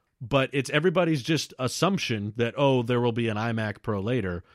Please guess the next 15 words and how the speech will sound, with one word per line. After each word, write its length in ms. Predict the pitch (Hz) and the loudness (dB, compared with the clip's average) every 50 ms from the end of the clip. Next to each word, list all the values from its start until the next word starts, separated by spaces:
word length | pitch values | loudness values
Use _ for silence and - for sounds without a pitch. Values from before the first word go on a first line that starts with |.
| - _ _ - | -20 _ _ -4
even 240 | 135 131 127 127 123 | -2 -2 0 0 0
though 140 | 123 123 | 2 2
the 120 | 120 113 107 | 2 2 0
iMac 440 | 110 120 120 117 113 104 104 - - | 0 0 0 0 0 -2 -4 -4 -2
Pro 400 | - 131 120 110 107 104 95 98 - | 0 2 2 2 2 0 -2 -4 -6
was 200 | 107 107 95 92 | -8 -8 -6 -4
discontinued 720 | 110 113 - - 107 101 87 120 123 117 104 98 98 95 - | -6 -6 -6 -6 -8 -6 -4 -2 -2 -2 -2 -2 -2 -4 -4
and 140 | 107 107 98 | -4 -4 -4
it's 120 | 92 - | -6 -8
completely 500 | - - 101 85 104 110 113 87 104 101 | -8 -10 -6 -4 -2 -4 -4 -4 -6 -8
gone 260 | 92 110 104 101 98 | -6 -4 -4 -4 -4
off 200 | 92 92 95 - | -4 -6 -6 -6
Apple 260 | 110 101 92 - 87 - | -6 -6 -6 -8 -10 -12
Store 320 | - - 147 151 147 117 | -8 -4 -2 -2 -2 -2
now. 320 | 90 82 82 85 85 87 | -2 -4 -6 -6 -8 -10